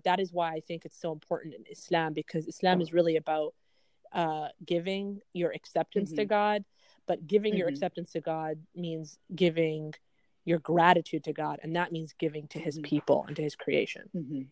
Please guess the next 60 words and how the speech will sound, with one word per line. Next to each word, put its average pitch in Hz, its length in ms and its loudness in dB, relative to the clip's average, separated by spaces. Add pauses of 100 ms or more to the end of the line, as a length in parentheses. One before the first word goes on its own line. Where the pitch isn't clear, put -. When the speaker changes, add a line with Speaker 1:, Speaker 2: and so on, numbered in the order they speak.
(360)
Speaker 2:
Mm-hmm. 185 260 0 (300)
And 208 160 6
just, 320 280 2
you 302 120 4
know, 247 120 4
just 233 200 0
thinking 226 280 4
about 185 320 4
the 175 40 4
word 175 280 10
amana, 165 500 2
Speaker 1:
Yes. 190 380 6
Speaker 2:
you 190 100 2
know, 180 380 4 (160)
uh, 147 160 2
the 170 180 6
things 208 360 6
that 175 200 8
have 175 240 0
been 170 160 4
entrusted 160 600 -2
to 147 140 2
us, 147 220 -4
and 165 360 2
Speaker 1:
Yes. - 100 -10
Speaker 2:
it's 160 200 0
our 165 140 10
children, 156 680 8
it's 170 200 4
our 170 160 10
wealth, 160 380 8 (100)
you 185 120 -2
know 180 60 2
what 175 60 0
I 175 60 -2
mean? 175 160 -4
And 170 80 0
if - 80 -2
we 233 60 6
Speaker 1:
Yes. - 40 0
Speaker 2:
think 269 160 4
about 170 220 8
it, 160 80 8
our 165 100 8
children 214 400 4
are 277 200 12
our 147 120 10
wealth. 131 240 -2
Speaker 1:
They, 196 180 4
Speaker 2:
They 190 100 6
are, 190 180 8
Speaker 1:
they 175 100 4
Speaker 2:
they're, 214 140 10
Speaker 1:
are. 202 120 4 (280)
Speaker 2:
they're 214 120 10
what 202 200 8
we 208 100 4
leave 196 240 2
behind. 180 480 -2
So 165 220 4